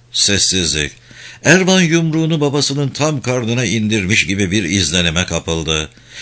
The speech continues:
Birden uzun süreden beri tahmin etmesi gereken şeyi anladı.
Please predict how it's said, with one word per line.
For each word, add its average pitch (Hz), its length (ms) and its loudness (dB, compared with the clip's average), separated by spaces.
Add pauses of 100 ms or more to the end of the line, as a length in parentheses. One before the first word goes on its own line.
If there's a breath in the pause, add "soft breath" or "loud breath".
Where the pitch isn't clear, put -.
(140 loud breath)
Birden 190 420 4
uzun 170 360 4
süreden 139 560 0
beri 82 220 0
tahmin 127 480 -2
etmesi 95 420 0
gereken 107 480 2
şeyi 101 320 2
anladı. 80 640 0